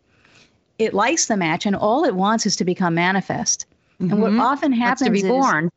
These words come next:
Speaker 2: Mm-hmm.
Speaker 1: <clears throat> wants to be born. And what often happens is we will receive it and we'll go, "Awesome." And we'll sort of dive in. And some of us will go, "Okay, not now, but I love this idea, but not now." And we'll put it on a shelf. Or,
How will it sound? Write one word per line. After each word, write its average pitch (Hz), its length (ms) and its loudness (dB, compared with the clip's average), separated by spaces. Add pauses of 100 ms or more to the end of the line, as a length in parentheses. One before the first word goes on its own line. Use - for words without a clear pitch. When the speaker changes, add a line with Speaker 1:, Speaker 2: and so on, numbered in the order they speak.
Speaker 2:
Mm-hmm. 220 400 2
Speaker 1:
<clears throat> 208 60 0
wants 208 180 -4
to 226 80 -10
be 214 80 -2
born. 196 340 -2 (340)
And 220 120 -2
what 214 100 2
often 233 300 0
happens 240 440 0
is 175 320 0 (1000)
we 208 180 2
will 208 280 2
receive 214 480 0
it 190 160 0
and 202 100 -2
we'll 190 100 0
go, 190 260 -2 (180)
"Awesome." 226 720 0 (640)
And 208 160 0
we'll 202 240 0
sort 208 240 0
of 190 160 0
dive 185 320 2
in. 190 280 2 (340)
And 202 200 0
some 240 280 2
of 240 120 -2
us 202 220 0
will 208 140 0
go, 185 420 0 (340)
"Okay, 247 220 0
not 233 240 0
now, 190 500 0 (540)
but 214 160 0
I 208 80 2
love 214 220 0
this 220 180 0
idea, 202 240 0
but 180 120 -2
not 175 200 0
now." 175 260 0
And 175 80 0
we'll 175 120 0
put 202 140 -2
it 185 80 -2
on 165 100 2
a 165 40 0
shelf. 165 540 0
Or, 185 200 -4